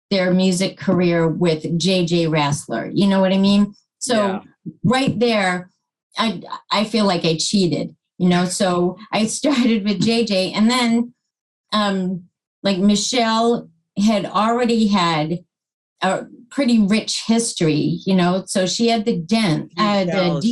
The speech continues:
Speaker 1: Decals.
Speaker 2: Decals, yeah.
Speaker 1: And she had been playing with the Real Kids and stuff like that. And so she had already made a name for herself, you know, and she had a pretty good reputation. And,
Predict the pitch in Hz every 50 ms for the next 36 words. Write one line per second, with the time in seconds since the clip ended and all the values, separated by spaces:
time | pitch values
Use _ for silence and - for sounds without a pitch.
0 | 233 - 220 196 156 151 151 143 135 123 113 110 110 - - 135 131 131 123 117
1 | 117 - _ _ _ _ _ _ _ _ - 214 214 202 202 180 - - 233 226
2 | 214 214 214 180 196 202 190 190 185 175 - - - 233 214 208 208 208 202 196
3 | 196 185 185 185 180 185 190 226 233 240 240 240 - 277 247 233 233 226 - 214
4 | 220 226 233 240 - - 240 226 233 233 247 240 240 240 - 240 240 240 240 233
5 | - _ _ - - 202 202 196 190 190 190 - - _ _ _ _ _ _ _
6 | _ _ - - - - 226 208 202 - - 311 330 339 302 269 247 233 214 202
7 | 208 196 196 196 190 175 175 175 180 190 214 233 247 262 262 262 208 175 175 165
8 | 160 151 151 - - - 110 107 - - - _ _ _ _ _ _ - - 190
9 | 190 180 180 180 185 190 196 190 185 - 233 226 220 208 196 196 - - 226 196
10 | 190 185 180 196 185 170 185 190 185 - - 160 160 - 220 208 226 220 - 185
11 | 180 170 165 165 165 165 165